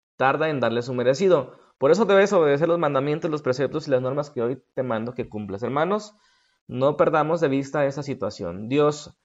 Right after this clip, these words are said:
eh, lo eligió a Israel, pero no por ser gran cosa. Al contrario, era el más insignificante, no era ni mu-, numeroso ni muy sabio, pero escogió a Israel para iniciar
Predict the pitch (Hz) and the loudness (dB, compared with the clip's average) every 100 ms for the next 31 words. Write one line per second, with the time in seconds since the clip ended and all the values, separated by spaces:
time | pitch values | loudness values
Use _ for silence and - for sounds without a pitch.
0 | _ _ _ 104 104 107 107 107 - 101 | _ _ _ -2 0 2 2 0 -2 -2
1 | 113 110 - - 131 127 156 170 156 143 | 2 2 0 0 -2 0 4 4 6 6
2 | 160 190 165 147 151 175 165 170 151 165 | 8 6 6 2 2 -2 0 0 0 0
3 | 170 - 180 233 233 143 101 101 _ _ | -4 -4 -2 0 0 -2 -4 -8 _ _
4 | - 113 123 123 156 180 175 139 - 82 | -14 -8 -6 -2 0 2 4 2 2 -2
5 | 151 170 160 170 165 156 135 127 123 123 | -2 -2 -2 -4 -6 -6 -6 -6 -6 -2
6 | 139 151 170 117 117 147 165 156 135 131 | -2 -2 -2 -2 0 0 -2 -4 -4 -2
7 | 120 123 147 190 185 - _ _ _ - | 2 4 2 2 -4 -6 _ _ _ -8
8 | 123 131 147 190 226 196 127 127 135 135 | -2 -2 2 4 4 4 2 0 2 2
9 | - - - - 190 175 185 190 180 165 | 2 -4 -4 -4 2 4 4 4 4 2
10 | 170 170 156 147 143 143 143 131 | 2 0 0 -4 -2 2 2 0